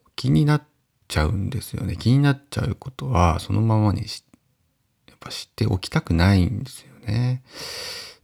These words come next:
で、まあ、皆さんもね、やっぱそういう同じ業界にいる方、仲間の方も、まあ、そういう気持ちがあったりとか、えー、実際に活動されてる方もいるんですけど、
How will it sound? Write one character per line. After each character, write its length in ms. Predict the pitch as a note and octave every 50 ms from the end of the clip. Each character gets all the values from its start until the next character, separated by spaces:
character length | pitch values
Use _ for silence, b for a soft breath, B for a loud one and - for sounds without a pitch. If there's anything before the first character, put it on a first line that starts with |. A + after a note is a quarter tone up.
| _ _
で、 140 | - - C3
ま 180 | C#3 C#3+ B2+
あ、 80 | G2 - - - -
皆 340 | - A1 G#1 A1 B2 D3+
さ 100 | D#3+ -
ん 60 | C3+ E2+
も 60 | E2
ね、 100 | E2 F2+
や 80 | F2+
っ 20 | F#2
ぱ 100 | - -
そ 140 | - F2 F2
う 40 | F2
い 220 | F2 F#2+ - - - _ _ _ _
う 140 | - - G2+
同 80 | G2 F2
じ 120 | E2+ F2+
業 140 | F2 F#2 F2
界 140 | - E2+ E2
に 80 | E2+
い 40 | E2+
る 80 | E2 E2+
方、 280 | - A2 - - - -
仲 220 | C#3+ G#2 F2 - E2
間 140 | D#2+ E2
の 60 | E2+ F2
方 220 | - G2+ - C3+
も、 420 | G#2+ F#2+ G2+ G2 F#2 B2 - - _ _ -
ま 100 | - G#2
あ、 20 |
そ 100 | F#2 A2
う 60 | F#2+
い 180 | F#2 F#2 F#2 F#2+
う 80 | - - _ _ _ _ _ -
気 120 | - - E2+
持 80 | E2+
ち 100 | D#2+ -
が 80 | F2+ F2
あ 40 | F2+
っ 80 | F2
た 100 | - -
り 60 | - -
と 120 | - -
か、 260 | - - - G2 - B B B B B B
え 60 | -
ー、 40 | - -
実 140 | - - -
際 80 | D#2+ D#2
に 60 | -
活 180 | - - - -
動 60 | -
さ 100 | - F2
れ 60 | E2+
て 80 | - -
る 60 | F2
方 120 | - - -
も 100 | - F#2
い 60 | F#2
る 120 | A2+ C3+
ん 60 | B2+
で 80 | - A#2+
す 140 | B2+ - -
け 100 | - -
ど、 260 | - - F2+ - -